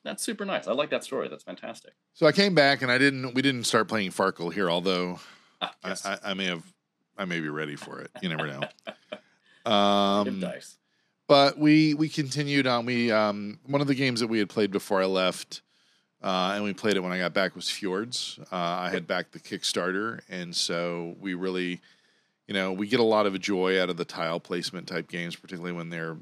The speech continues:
Speaker 2: the, the hexagon style that you get with sorta like the Cascadias and the, the Calicos, et cetera. And so,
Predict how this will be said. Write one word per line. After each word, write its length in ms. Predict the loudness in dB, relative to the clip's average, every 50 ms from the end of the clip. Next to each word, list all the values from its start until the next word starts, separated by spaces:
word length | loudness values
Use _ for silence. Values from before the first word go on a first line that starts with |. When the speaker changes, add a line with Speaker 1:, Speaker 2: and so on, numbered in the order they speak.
| -8
Speaker 2:
the, 340 | -6 -4 -4 -4 -4 -6 -8 -10 -12 -12 -10
the 80 | -8 -8
hexagon 560 | -8 -6 -6 -6 -6 -6 -6 -8 -8 -6 -6
style 340 | -4 -2 -2 0 0 -2 -2
that 180 | -4 -6 -6
you 60 | -8
get 320 | -8 -6 -4 -4 -4 -6 -8
with 200 | -10 -12 -12 -14
sorta 240 | -14 -12 -10 -10 -8
like 200 | -8 -10 -12 -14
the 80 | -16
Cascadias 880 | -14 -10 -8 -8 -8 -6 -8 -8 -8 -8 -8 -8 -8 -8 -8 -8 -8 -8
and 140 | -10 -12 -16
the, 180 | -20 -20 -20 -20 _ _ _ _ _ _ _ _ _ _ _ _ _ _
the 340 | -6 -4 -4 -4 -4 -6 -8 -8
Calicos, 640 | -6 -6 -4 -4 -6 -6 -4 -4 -2 -2 -2 -4 -6
et 120 | -6 -6
cetera. 460 | -4 -4 -2 -2 -4 -4 -4 -6 -6
And 140 | -8 -8 -6
so, 520 | -4 -2 -2 -2 -2 -2 -2 -2 -4 -4